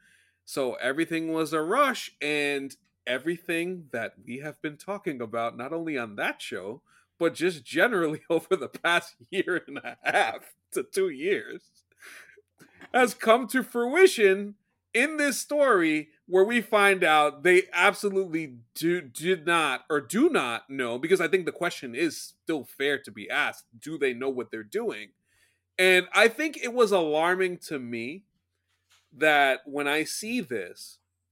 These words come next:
and there are people on the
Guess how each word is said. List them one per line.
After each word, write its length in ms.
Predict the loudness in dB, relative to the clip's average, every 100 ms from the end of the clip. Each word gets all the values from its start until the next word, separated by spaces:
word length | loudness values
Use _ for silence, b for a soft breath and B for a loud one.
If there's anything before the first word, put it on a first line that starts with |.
| _
and 640 | 0 2 2 2 -2 -6 -12 -18 _ _ _ _
there 280 | -4 0 0
are 420 | 0 2 2 2
people 420 | -2 -6 -4 -2 0
on 200 | 0 -2
the 140 | -4